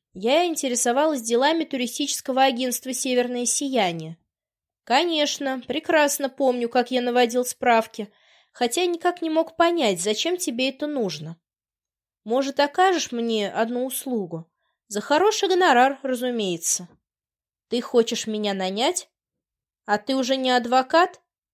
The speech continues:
Подвязаешься на ином поприще?» «Вроде того, вроде того. Да зачем тебе какое-то агентство? Ты что, хочешь его купить?»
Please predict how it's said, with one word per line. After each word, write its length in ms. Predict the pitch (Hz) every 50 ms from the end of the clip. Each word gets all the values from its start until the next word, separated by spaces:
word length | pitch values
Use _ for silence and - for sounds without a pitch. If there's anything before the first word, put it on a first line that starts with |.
| _ _ _
Подвязаешься 800 | - 233 214 247 269 277 269 302 294 285 269 277 - - - 262
на 180 | 247 254 254 262
ином 260 | 277 320 392 415 427 -
поприще?» 640 | - 240 196 - - 160 156 - - - - 175 - _ _ _ _ _ _ _ _ _ _ _ _ _ _ _ _ -
«Вроде 460 | 170 185 196 240 302 359 349 370 370
того, 640 | 370 - 381 359 359 294 240 226 247 254 254 247
вроде 400 | 226 226 233 247 262 247 254 269
того. 680 | 269 _ - 262 262 254 214 196 185 180 180 180 185 _ _ _ _ _ _ _ _ _ _ _ _
Да 140 | 214 214 226
зачем 380 | 240 277 294 - - 415 392
тебе 240 | 370 - 269 220 220
какое-то 580 | 220 262 262 277 - 320 269 247 247 - 262 277
агентство? 680 | 302 330 311 - 330 247 208 - - - - 160 180 - _ _
Ты 120 | 254 277
что, 220 | 269 - - 294 247
хочешь 460 | 247 - 247 247 247 - 277 - -
его 220 | 285 277 277 277
купить?» 500 | 277 - 302 294 - 359 392 403 - -